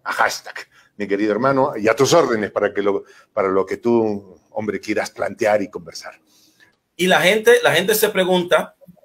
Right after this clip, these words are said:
Speaker 2: eh, porque han visto sus comentarios hacia Centroamérica, principalmente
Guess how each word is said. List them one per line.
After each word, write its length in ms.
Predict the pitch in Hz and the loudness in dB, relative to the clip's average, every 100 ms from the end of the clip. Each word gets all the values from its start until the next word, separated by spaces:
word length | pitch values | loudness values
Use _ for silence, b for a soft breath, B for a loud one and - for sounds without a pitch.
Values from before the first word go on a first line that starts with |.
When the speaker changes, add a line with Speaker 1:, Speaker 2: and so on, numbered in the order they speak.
| - - | -20 -10
Speaker 2:
eh, 280 | 110 104 101 | -6 -4 -2
porque 240 | 120 117 123 | -4 0 2
han 180 | 160 | 2
visto 360 | 156 175 185 165 | 0 -2 -2 -4
sus 180 | 131 117 | -4 -6
comentarios 800 | 127 117 107 117 120 147 147 - | -4 -4 -2 2 2 2 -2 -4
hacia 340 | 110 107 113 107 | -2 -2 0 -2
Centroamérica, 680 | 113 107 104 113 135 131 | -4 -6 -2 0 2 0
principalmente 880 | 120 107 104 107 110 117 123 139 175 | -2 -6 -6 -4 -2 -2 -2 -4 -6